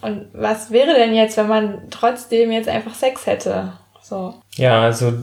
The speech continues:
Speaker 2: das, ja, ich sagte ja auch gerade, das war für mich eben auch ein Aha-Erlebnis, dass das dann trotzdem gehen kann.
Speaker 1: Mhm.
Speaker 2: Und, und gleichzeitig,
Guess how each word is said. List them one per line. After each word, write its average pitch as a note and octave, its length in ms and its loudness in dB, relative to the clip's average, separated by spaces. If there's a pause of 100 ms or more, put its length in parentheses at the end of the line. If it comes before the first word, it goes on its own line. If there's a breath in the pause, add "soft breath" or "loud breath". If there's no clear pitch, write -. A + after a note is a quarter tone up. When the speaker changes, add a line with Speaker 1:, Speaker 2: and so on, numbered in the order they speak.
(180)
Speaker 2:
das, - 400 -4
ja, A#2 240 0 (120)
ich B2+ 100 -6
sagte C3 240 2
ja A#2 100 6
auch - 140 -6
gerade, A#2 200 4
das A2+ 200 0
war A#2 120 4
für B2 100 -4
mich A#2 200 0
eben A2 160 -2
auch A#2+ 200 2
ein A#2+ 100 0
Aha-Erlebnis, B2+ 640 0
dass A2+ 180 -4
das A2+ 180 -2
dann A2 120 -4
trotzdem D#3 400 -2
gehen D#3 240 0
kann. C#3+ 460 -6
Speaker 1:
Mhm. G#3 320 -10 (720 loud breath)
Speaker 2:
Und, A#2+ 340 2
und A#2 140 -2
gleichzeitig, A2+ 640 0